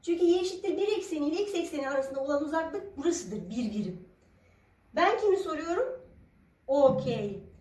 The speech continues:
O K kırk derecenin komşusudur. Yani arkadaşlar komşu bölü karşı. Yani ne yazacağım? Komşu bölü karşı ne demek? Kotanjant kırk. Komşu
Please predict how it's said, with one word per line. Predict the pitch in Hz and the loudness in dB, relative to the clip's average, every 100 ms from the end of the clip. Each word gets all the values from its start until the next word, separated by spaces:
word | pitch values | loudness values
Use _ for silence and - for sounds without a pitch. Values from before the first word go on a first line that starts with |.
| - - - - | -20 -20 -8 0
O | 320 370 392 | 2 4 2
K | 494 453 - - - _ _ _ - - | 0 0 -2 -4 -14 _ _ _ -16 -2
kırk | 415 440 - | 0 0 -4
derecenin | 440 415 392 349 349 466 - | -2 2 2 4 2 2 0
komşusudur. | 339 349 339 349 359 339 214 - - _ _ - _ _ _ | 2 2 2 -2 -6 -4 -6 -8 -16 _ _ -20 _ _ _
Yani | 233 359 440 403 | 0 2 4 4
arkadaşlar | 302 349 453 440 - 269 - - | 4 2 2 -2 0 -2 -2 0
komşu | 370 359 370 494 | 4 4 4 2
bölü | 440 - | 4 2
karşı. | - 330 302 - 160 - - - - - - - 247 | 2 4 4 2 -2 -4 -6 -6 -6 -8 -14 -14 0
Yani | 330 359 359 | 6 6 8
ne | 403 392 | 6 6
yazacağım? | 330 294 285 - | 4 2 -2 -4
Komşu | 330 320 | -4 -4
bölü | 339 311 | -6 -4
karşı | 330 330 349 | 0 0 2
ne | 359 | 0
demek? | 302 381 - - - - | 2 -2 -6 -14 -20 -12
Kotanjant | 349 339 359 381 392 339 294 247 - | -6 -4 0 4 4 4 0 -2 -8
kırk. | - 226 - - _ - - _ _ | -10 -10 -10 -16 _ -20 -20 _ _
Komşu | - 320 330 320 - - 349 453 - | -6 0 0 0 -4 -4 0 0 -2